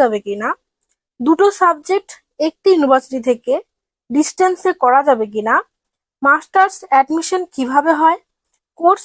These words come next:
সিস্টেম কিরকম, নম্বর বিভাজন কিরকম, কত ধরনের এক্সাম দিতে হবে,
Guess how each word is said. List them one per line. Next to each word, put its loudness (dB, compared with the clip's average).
সিস্টেম -2
কিরকম, 2
নম্বর 2
বিভাজন 2
কিরকম, 0
কত 2
ধরনের 4
এক্সাম 0
দিতে -2
হবে, 2